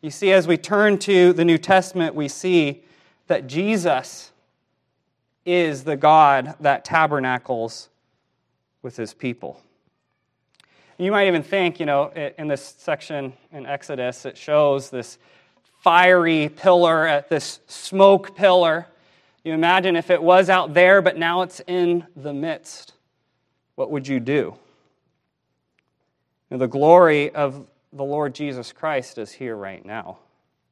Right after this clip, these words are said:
He's more clear than fire or than smoke. Hebrews one says that he's the brightness of his glory, the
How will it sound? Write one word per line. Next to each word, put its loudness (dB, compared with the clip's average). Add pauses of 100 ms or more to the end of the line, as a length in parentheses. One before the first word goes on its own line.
(840)
He's -8
more 6
clear -2
than -8
fire 0 (880)
or -8
than -6
smoke. 0
Hebrews -2
one -2
says -2
that -4
he's -6
the 0
brightness -4 (840)
of -20
his -8
glory, -6 (300)
the -4